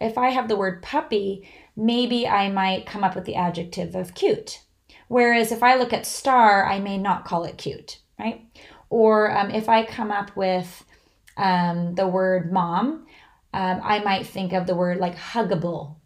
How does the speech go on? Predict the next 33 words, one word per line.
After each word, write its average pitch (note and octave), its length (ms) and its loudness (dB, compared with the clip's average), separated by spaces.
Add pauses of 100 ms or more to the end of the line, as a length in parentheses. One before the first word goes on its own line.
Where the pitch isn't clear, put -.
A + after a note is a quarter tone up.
(160)
right? A#3 220 -8
Because F#3+ 220 -8
that's - 180 -6
something E3+ 260 -6
you F3 80 -6
would A3 120 -6
do. F#3+ 220 -4 (340)
I G#3 120 4
wouldn't A3+ 320 4
necessarily, F3+ 1080 -2
you G#3 120 0
know, F3+ 140 -2
come G#3+ 240 0
up F#3 160 2
with F#3 140 2
an F3+ 100 -2
adjective F3+ 440 -4
that F3 120 -4
doesn't - 240 -6
match E3 400 -6
that. - 220 -8 (320)
Now, G3 260 0
that's D4 340 2
not F#4 220 -6
to C#4 100 2
say F#3+ 840 0
that F#3+ 240 2
all A3+ 380 8
the A3 140 -2
adjectives G3 840 2
in F3+ 180 -2
your E3+ 160 0
list F#3+ 680 0